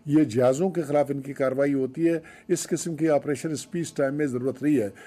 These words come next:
اور requirement basically یہ ہے کہ فوج چونکہ وہاں پر operation کر رہی ہے تو یہاں پر، آ، بندوبست اس قسم کا ہونا چاہیے آئی ڈی پی سے، تاکہ ان کا تکلیف کم سے کم ہو، کیونکہ فوجی operation کے ز-، وج-، کی وجہ سے ان کو نقل مکانی کرنا پڑا ہے۔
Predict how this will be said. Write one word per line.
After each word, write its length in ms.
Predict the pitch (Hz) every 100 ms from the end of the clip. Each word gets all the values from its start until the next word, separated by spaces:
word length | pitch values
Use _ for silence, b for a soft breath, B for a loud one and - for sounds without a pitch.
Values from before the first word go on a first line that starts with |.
| B B
اور 200 | 160 156
requirement 800 | 123 135 135 170 190 196 143 147
basically 500 | 151 202 196 185 156
یہ 140 | 151
ہے 100 | 160
کہ 120 | 165
فوج 320 | 131 147 190 185
چونکہ 200 | 175 160
وہاں 220 | 147 139
پر 140 | 139 131
operation 420 | 123 135 117 151
کر 200 | 131 123
رہی 200 | 135 147
ہے 80 | 151 B B B
تو 100 | 165
یہاں 360 | 151 135 165 202
پر، 220 | 202 190 170 B B
آ، 120 | 165 143 120
بندوبست 540 | 143 147 160 180 -
اس 200 | 185 185
قسم 260 | 202 185 208
کا 100 | 196
ہونا 240 | 165 156
چاہیے 300 | 131 147 160 170
آئی 240 | 147 156
ڈی 140 | 147
پی 200 | 156 226
سے، 280 | 214 - 151 151 B B
تاکہ 300 | 170 202 208
ان 120 | 190
کا 140 | 175 165
تکلیف 480 | 160 143 180 180 -
کم 220 | 202 220
سے 200 | 202 208 214
کم 220 | 214 175 131
ہو، 220 | 160 151
کیونکہ 540 | - - - 202 196
فوجی 380 | - 160 156 202 170
operation 520 | 147 160 143 175 160
کے 240 | - 196
ز-، 160 | 151 143 135
وج-، 260 | 135 147 117
کی 140 | 208
وجہ 320 | 185 127 170
سے 220 | 185 233 175 B B B
ان 120 | 170
کو 140 | 190
نقل 320 | 165 160 170
مکانی 420 | 156 139 147 156 156
کرنا 280 | 143 135
پڑا 280 | 123 120 123
ہے۔ 120 | 110